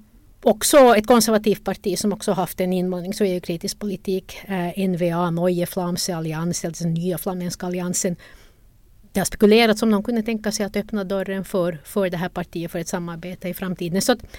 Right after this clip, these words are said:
ja, men det finns väl ingen, ingen sån här strategi som man skulle kunna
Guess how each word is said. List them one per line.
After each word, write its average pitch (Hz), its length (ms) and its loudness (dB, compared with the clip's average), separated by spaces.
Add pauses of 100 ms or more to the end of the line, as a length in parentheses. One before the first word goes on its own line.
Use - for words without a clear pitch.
(280)
ja, - 80 -12
men 330 80 0
det - 100 6
finns 233 380 2
väl 339 120 4
ingen, 277 480 4 (540)
ingen 254 320 6
sån 240 100 4
här 220 120 4
strategi 220 500 0
som 269 140 -2
man 226 80 -2
skulle 214 180 -6
kunna 190 340 0